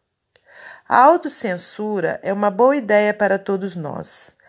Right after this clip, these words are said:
Várias vezes na Bíblia, os escritores mencionam a importância de darmos uma boa sondada em nós mesmos para descobrirmos o que está errado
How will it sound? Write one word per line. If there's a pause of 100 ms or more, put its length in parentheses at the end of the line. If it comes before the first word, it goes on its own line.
(360)
Várias
vezes
na
Bíblia,
os
escritores
mencionam
a
importância
de
darmos
uma
boa
sondada
em
nós
mesmos (460)
para
descobrirmos
o
que
está
errado